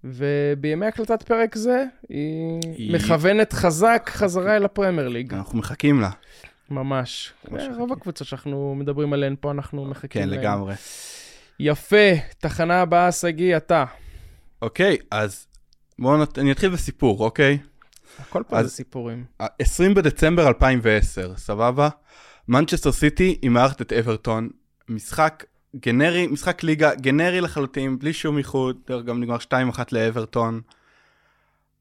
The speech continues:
Speaker 2: אבל המשחק הזה ייזכר לנצח, בגלל משהו ש-, משהו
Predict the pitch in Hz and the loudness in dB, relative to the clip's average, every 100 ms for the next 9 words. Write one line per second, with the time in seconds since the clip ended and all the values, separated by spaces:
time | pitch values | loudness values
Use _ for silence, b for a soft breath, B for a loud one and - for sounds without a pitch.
0 | _ 127 127 180 208 - _ - 147 247 | _ -4 4 4 4 0 _ -6 -4 -4
1 | 240 214 214 - _ _ _ _ _ - | -4 -2 -2 -4 _ _ _ _ _ -8
2 | 143 135 - 185 160 135 139 - 151 147 | -2 -2 2 4 4 4 2 2 0 0
3 | - - _ - 143 175 185 - - - | -12 -20 _ -12 -4 -4 -4 -8 -12 -14
4 | - 165 - | -12 -12 -12